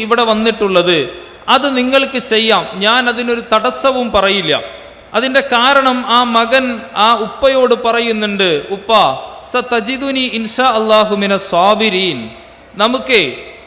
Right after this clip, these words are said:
നമ്മൾ രണ്ടു കൂട്ടരും നാളെ പരസ്പരം കണ്ടുമുട്ടുന്ന ഒരു സ്വർഗമുണ്ടുപ്പാ. ഞാൻ മരണപ്പെട്ടാലും ഞാൻ ഈ ലോകത്തുനിന്ന് പോയാലും ഉപ്പാ നിങ്ങൾ ഈ ലോകത്തുനിന്ന് പോയാലും നമ്മൾ പരസ്പരം കണ്ടുമുട്ടുന്ന ഒരു സ്ഥലമുണ്ട്.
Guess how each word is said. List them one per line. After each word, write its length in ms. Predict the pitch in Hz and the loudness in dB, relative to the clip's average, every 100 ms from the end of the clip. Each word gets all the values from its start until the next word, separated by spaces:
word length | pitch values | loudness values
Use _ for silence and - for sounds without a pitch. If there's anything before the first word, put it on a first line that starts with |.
| - 214 | -8 -4
നമ്മൾ 240 | 247 294 285 | 0 2 2
രണ്ടു 260 | 254 269 285 277 | 2 2 -2 0
കൂട്ടരും 380 | 254 254 254 247 | 0 2 2 2
നാളെ 220 | 226 240 240 | 2 2 0
പരസ്പരം 520 | 220 214 220 - 240 233 214 | 0 0 -2 -2 -2 0 0
കണ്ടുമുട്ടുന്ന 680 | 208 226 240 233 226 220 208 | 0 2 0 0 -2 -2 -2
ഒരു 80 | 196 - | -2 -2
സ്വർഗമുണ്ടുപ്പാ. 920 | 190 196 196 220 190 170 156 - 123 - - - - - - - - - - - - | -2 -2 -2 -2 0 -2 -2 2 0 0 -14 -18 -20 -20 -20 -20 -20 -20 -20 -16 0
ഞാൻ 160 | 175 233 233 | 2 4 4
മരണപ്പെട്ടാലും 760 | 214 247 220 240 240 233 233 226 | 4 2 2 0 4 4 4 4
ഞാൻ 140 | 208 233 247 | 2 2 2
ഈ 20 | 233 | 4
ലോകത്തുനിന്ന് 500 | 226 233 233 233 226 208 | 4 4 -2 -2 -2 2
പോയാലും 500 | 214 214 208 208 190 165 - - 208 | 4 6 6 4 2 -2 -10 -6 -6
ഉപ്പാ 240 | - 262 262 247 | 2 4 6 4
നിങ്ങൾ 300 | 247 269 294 285 | 2 4 4 4
ഈ 20 | 269 | 6
ലോകത്തുനിന്ന് 540 | 254 254 262 262 254 240 220 | 6 6 2 0 0 0 2
പോയാലും 520 | 233 220 214 202 175 135 - - 202 | 4 6 6 4 0 -6 -12 -12 0
നമ്മൾ 280 | 226 277 311 294 277 | 0 4 4 4 4
പരസ്പരം 600 | 254 277 277 - 285 269 262 233 | 4 2 0 2 4 4 4 2
കണ്ടുമുട്ടുന്ന 720 | 254 269 262 269 226 254 254 240 | 2 4 4 4 2 0 2 2
ഒരു 100 | 233 240 | 0 -2
സ്ഥലമുണ്ട്. 600 | - 254 269 240 214 | 0 2 4 4 4